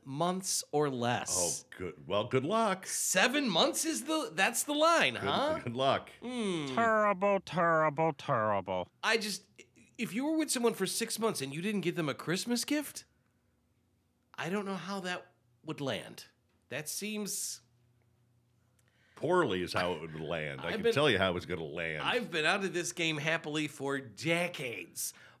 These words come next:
Speaker 1: but that seems like bad clock management.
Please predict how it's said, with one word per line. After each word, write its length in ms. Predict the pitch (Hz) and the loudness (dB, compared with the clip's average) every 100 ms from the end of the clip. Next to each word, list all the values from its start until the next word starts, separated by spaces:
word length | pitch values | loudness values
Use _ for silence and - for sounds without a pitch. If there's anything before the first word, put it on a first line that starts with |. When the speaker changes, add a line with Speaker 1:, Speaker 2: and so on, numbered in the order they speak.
| - | 0
Speaker 1:
but 320 | 147 135 - - _ _ _ _ | 4 4 0 -12 _ _ _ _
that 300 | - 220 220 | 2 4 2
seems 400 | - 202 185 156 | -2 0 0 0
like 220 | 147 135 117 107 _ | 0 0 -2 -12 _
bad 280 | 151 156 139 | 4 4 4
clock 400 | - 147 135 - | 0 2 0 0
management. 680 | 120 113 113 95 87 - | -4 -4 -6 -8 -8 -8